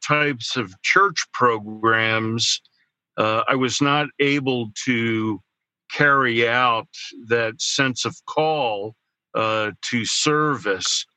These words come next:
And so I made that <laughs> transition from ministry to the living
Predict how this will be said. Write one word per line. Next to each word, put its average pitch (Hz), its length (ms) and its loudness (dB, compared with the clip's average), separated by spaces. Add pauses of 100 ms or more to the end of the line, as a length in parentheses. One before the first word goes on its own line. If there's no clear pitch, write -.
(360)
And 139 160 2
so 156 360 2
I 147 100 2
made 156 380 0
that 143 240 0
<laughs> - 120 -2
transition 147 920 2
from 127 680 0 (460)
ministry 175 800 0
to - 120 -4
the 127 160 0
living 139 760 0